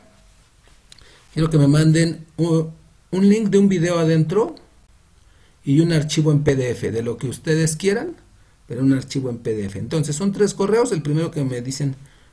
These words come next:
pues, todo lo que les gusta, el segundo de las imágenes. En este me van a mandar un link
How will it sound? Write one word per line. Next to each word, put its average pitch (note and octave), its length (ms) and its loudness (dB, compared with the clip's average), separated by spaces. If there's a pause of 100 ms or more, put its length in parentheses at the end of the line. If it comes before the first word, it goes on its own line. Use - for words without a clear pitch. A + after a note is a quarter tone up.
(140)
pues, - 260 -8
todo C3 200 -4
lo A#2 120 -8
que A2+ 100 -8
les B2 160 -6
gusta, G#3+ 400 -2
el G3+ 100 0
segundo C#3+ 320 0
de B2 80 -4
las A2+ 180 -6
imágenes. A#3 560 0
En D3 120 2
este D#3 280 0
me B2+ 60 -4
van C#3 140 -2
a B2+ 60 -4
mandar C3 400 -6
un G#3 180 0
link G3+ 260 -2